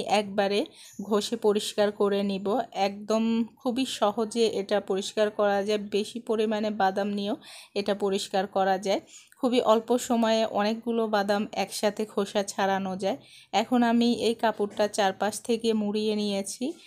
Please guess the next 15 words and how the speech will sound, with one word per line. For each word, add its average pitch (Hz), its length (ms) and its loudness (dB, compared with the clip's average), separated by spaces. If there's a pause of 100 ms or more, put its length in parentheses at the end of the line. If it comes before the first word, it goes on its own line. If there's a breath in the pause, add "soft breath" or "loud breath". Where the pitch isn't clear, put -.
(180 loud breath)
এখন 214 320 2
হাত 208 360 0
দিয়ে 226 280 0
একটু 208 280 -4
প্রেস 214 320 -2 (120)
করে 208 260 2
করে 214 240 0 (380 loud breath)
এভাবে 208 400 2
বাদামের 196 480 2
খোসাটা 196 520 -4
ছাড়িয়ে 196 460 -2
নিব। 190 220 -8 (280)
আপনারা 226 340 2
নিজেরা 226 480 2
যখন 233 320 0